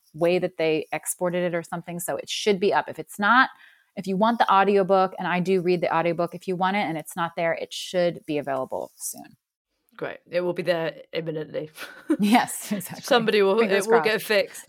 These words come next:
Speaker 1: <laughs>
Speaker 2: And then my last question in the theme of the podcast, if you could have an honest conversation with one person, who would it be and what would you say?
Speaker 1: Oh my God. Do they have to be alive right now?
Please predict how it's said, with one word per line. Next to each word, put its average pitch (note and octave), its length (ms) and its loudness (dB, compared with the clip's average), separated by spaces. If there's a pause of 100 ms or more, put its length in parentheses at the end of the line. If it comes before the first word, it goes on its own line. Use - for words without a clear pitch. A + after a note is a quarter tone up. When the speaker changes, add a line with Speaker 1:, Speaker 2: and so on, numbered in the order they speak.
(120)
Speaker 1:
<laughs> - 0 - (380)
Speaker 2:
And B3+ 120 4
then C#4 120 4
my C4+ 100 4
last C#4+ 280 6
question G3 420 -4
in F#3+ 400 -8 (120)
the F#3+ 60 -10
theme A#3 300 -2
of G3+ 60 -6
the F#3+ 80 -4
podcast, F3 680 0
if A3+ 120 0
you C4 80 -4
could B3+ 100 0
have A3 180 2
an G#3+ 100 -2
honest A#3 380 0
conversation G3+ 720 -2
with F3 120 -4
one F#3+ 260 -2
person, E3+ 600 -4 (320)
who G#3+ 100 0
would G#3 120 0
it F3+ 120 -8
be F3+ 220 2
and F3 120 0
what F3 80 0
would E3+ 140 -6
you E3+ 60 -8
say? D#3 400 -4 (300)
Speaker 1:
Oh G3 720 -10
my E3 720 -14 (160)
God. E3 380 -16 (220)
Do D#3 80 -16
they E3 60 -10
have D3 200 -14
to E3+ 80 -20
be D#3+ 100 -12
alive D3 440 -12
right - 180 -12
now? E3 100 -10